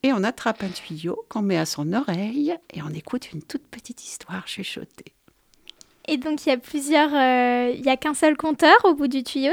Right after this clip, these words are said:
Speaker 2: c'est la même histoire,
Speaker 1: C'est la même
Speaker 2: euh,
Speaker 1: histoire pour
Speaker 2: dans
Speaker 1: les
Speaker 2: chaque
Speaker 1: sept
Speaker 2: tuyau.
Speaker 1: personnes, voilà.
Speaker 2: <laughs> Ok.
Speaker 1: <laughs> Et
Speaker 2: C'est
Speaker 1: ça permet,
Speaker 2: original.
Speaker 1: oui, ça permet de compter dans les lieux de passage, en fait, euh, sans être dérangé. Voilà, on peut,
Speaker 2: Oui.
Speaker 1: on peut compter.
Speaker 2: Ouais,
Speaker 1: Mm.
Speaker 2: c'est bien, tout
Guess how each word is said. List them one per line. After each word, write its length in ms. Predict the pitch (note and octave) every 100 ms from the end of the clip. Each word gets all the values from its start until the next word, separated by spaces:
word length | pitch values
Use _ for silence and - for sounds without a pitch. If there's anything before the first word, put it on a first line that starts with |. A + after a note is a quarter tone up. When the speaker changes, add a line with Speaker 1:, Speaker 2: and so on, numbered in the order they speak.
| G#4
Speaker 2:
c'est 60 | C#4+
la 100 | B3+
même 180 | B3+ C4+
histoire, 480 | C4+ - D4 C#4 C4
Speaker 1:
C'est 60 |
la 160 | A#3+ A3+
même 140 | A3
Speaker 2:
euh, 40 | G3+
Speaker 1:
histoire 300 | B3 F#3 -
pour 80 | B3+
Speaker 2:
dans 60 | A3
Speaker 1:
les 80 | G3
Speaker 2:
chaque 80 |
Speaker 1:
sept 140 | A#3 G#3
Speaker 2:
tuyau. 100 | A#3
Speaker 1:
personnes, 500 | G3+ - - F3 F#3
voilà. 240 | F#3 F3 D#3+ - -
Speaker 2:
<laughs> 120 | D4+
Ok. 140 | - D4+
Speaker 1:
<laughs> 20 |
Et 100 | F4+ - - C4 D#4 F4 - -
Speaker 2:
C'est 80 | G#3
Speaker 1:
ça 80 | C#4+
permet, 260 | C4 C4
Speaker 2:
original. 260 | D4 A#3+ A#3+ -
Speaker 1:
oui, 220 | B3 D4
ça 100 | C#4
permet 240 | A3+ A3 A#3
de 60 |
compter 260 | - G#3+ A#3
dans 140 | G#3
les 160 | G3 F#3+
lieux 160 | G3
de 40 | G3
passage, 420 | F3+ - F#3+ F#3
en 40 |
fait, 360 | D#3+ F#3 F3+ -
euh, 240 | B2 D3 E3+
sans 240 | F3 E3+
être 260 | F3 - E3+
dérangé. 480 | E3+ E3 D#3+ E3+ F3
Voilà, 160 | E3+ D3
on 40 | E3
peut, 140 | - E3+
Speaker 2:
Oui. 80 | D4
Speaker 1:
on 20 |
peut 140 | F#4 -
compter. 280 | F#3 F3+ - F3 G#4
Speaker 2:
Ouais, 60 |
Speaker 1:
Mm. 80 | A3 C4
Speaker 2:
c'est 100 | A#3
bien, 220 | - B3 -
tout 80 | E4